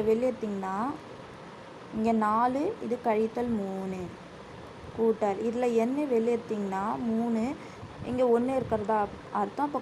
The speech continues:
கழித்தல் ஒண்ணுன்னு வரும். அதுக்கப்புறம் கூட்டல், இதுல எம்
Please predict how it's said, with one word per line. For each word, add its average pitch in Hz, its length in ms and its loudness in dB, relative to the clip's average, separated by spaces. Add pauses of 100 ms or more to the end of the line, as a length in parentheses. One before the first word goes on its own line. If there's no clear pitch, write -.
கழித்தல் 226 440 2 (100)
ஒண்ணுன்னு 190 400 -4
வரும். 180 300 -4
அதுக்கப்புறம் 247 460 0
கூட்டல், 202 460 0 (1300)
இதுல 240 200 2 (120)
எம் 254 140 2